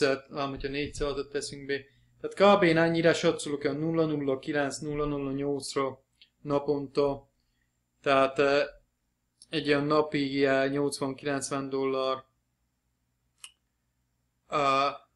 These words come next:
ami nem rossz úgyse. De viszont azt is hozzá kell tenni, ugye, hogy a, a, minél jobban telik az idő, annál, eh,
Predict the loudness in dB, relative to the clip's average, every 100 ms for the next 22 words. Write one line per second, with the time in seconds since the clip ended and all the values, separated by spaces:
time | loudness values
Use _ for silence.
0 | _ _ _ -6 -2 2 2 4 4 2
1 | 0 -4 0 2 4 2 -6 _ _ _
2 | _ 4 6 6 6 4 2 4 4 4
3 | 0 0 2 2 4 4 2 4 0 2
4 | -2 2 4 4 4 4 4 2 0 -12
5 | _ _ _ _ 0 0 0 0 2 4
6 | 4 2 2 4 4 4 2 2 0 0
7 | -2 -2 0 0 2 0 0 -2